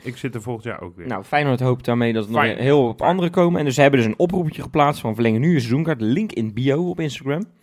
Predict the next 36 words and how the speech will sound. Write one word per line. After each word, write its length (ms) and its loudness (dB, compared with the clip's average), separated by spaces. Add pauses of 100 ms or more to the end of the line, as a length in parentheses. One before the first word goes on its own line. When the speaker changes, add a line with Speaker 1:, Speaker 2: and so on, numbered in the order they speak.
(200)
Speaker 1:
Ah, 240 -8
nice. 420 -6 (420)
Speaker 2:
En, 260 2
ehm, 520 2 (420)
toen 140 2
had, 240 2
eh, 360 2
daar 160 4
had 120 2
iemand 240 -2
op 80 -4
gereageerd. 760 -2
En 120 -4
daar 100 -4
wil 100 2
ik 80 -4
eventjes 280 -4
wat 120 -8
aandacht 280 -2
aan 60 0
besteden. 400 -4
Mirat 480 2
acht 240 0
zeven 320 2
vier. 380 -6 (140)
Speaker 3:
Ja. 100 -10
Speaker 2:
Dat 80 -4
is 60 -10
een 60 -10
gebruikersnaam. 580 -6 (180)
Speaker 1:
Oh, 100 0
ja. 140 6 (120)
Speaker 2:
En 100 -2
dat 160 0
Speaker 3:
<laughs> 0 -
Ik 80 6